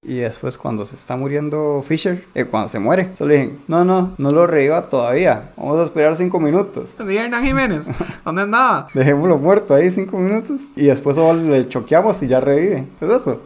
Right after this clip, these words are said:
Speaker 2: Es que la idea era choquearlo cuando ya lo, le dieran la patada del otro lado.
Speaker 1: Me imagino si eso hacen los doctores. <laughs>
Speaker 2: <laughs>
Speaker 1: "No, no, ahorita estamos cansados, dejémoslo ahí muerto cinco minutos, vamos a comer un sanguchito y volvemos y lo despertamos".
Speaker 2: Sí están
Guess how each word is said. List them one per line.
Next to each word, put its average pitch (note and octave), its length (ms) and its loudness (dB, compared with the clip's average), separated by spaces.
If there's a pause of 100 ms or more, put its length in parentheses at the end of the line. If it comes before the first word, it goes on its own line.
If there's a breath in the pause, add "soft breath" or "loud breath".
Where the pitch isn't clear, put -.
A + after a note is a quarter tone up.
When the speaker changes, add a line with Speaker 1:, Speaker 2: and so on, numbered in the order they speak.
(120)
Speaker 2:
Es E3+ 160 -2
que F#3+ 320 0
la D3 140 -2
idea D3+ 160 0
era F#3+ 160 2
choquearlo G3+ 480 0
cuando F#3+ 240 -2
ya C#3+ 180 -2
lo, D#3 520 -4
le C3+ 160 -4
dieran C#3+ 240 -2
la F3+ 80 -4
patada D#3+ 440 2
del C#3 120 -2
otro D#3+ 180 -8
lado. E3 420 -6
Speaker 1:
Me C3 80 -2
imagino C3 300 0
si E3 120 -2
eso E3+ 200 2
hacen E3+ 180 2
los E3+ 120 2
doctores. C#3+ 640 -4 (100)
<laughs> - 0 -
Speaker 2:
<laughs> - 1080 -2
Speaker 1:
"No, E3+ 160 2
no, F3+ 120 4
ahorita E3+ 320 2
estamos F3+ 300 0
cansados, D#3+ 500 2
dejémoslo E3 400 0
ahí E3+ 100 4
muerto F#3 420 0
cinco F#3 220 -2
minutos, G3+ 540 -2 (180)
vamos D#3+ 260 0
a F3+ 80 4
comer F#3+ 200 2
un F#3 40 0
sanguchito G3 540 2
y A#3 60 0
volvemos D#3 480 2
y F#3+ 40 -2
lo A#2 200 -2
despertamos". E3+ 680 -4
Speaker 2:
Sí - 140 -4
están C4+ 200 0